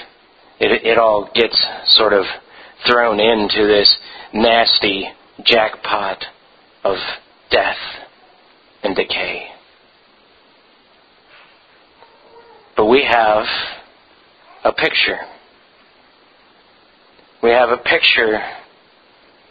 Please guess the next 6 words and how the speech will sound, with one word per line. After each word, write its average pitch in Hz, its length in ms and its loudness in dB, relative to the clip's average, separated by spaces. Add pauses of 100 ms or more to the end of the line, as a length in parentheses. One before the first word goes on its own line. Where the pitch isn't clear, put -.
(120)
who 127 120 4
is 117 280 2
Jesus. - 720 0 (1700)
And 131 160 2
we 135 100 2
see 175 480 2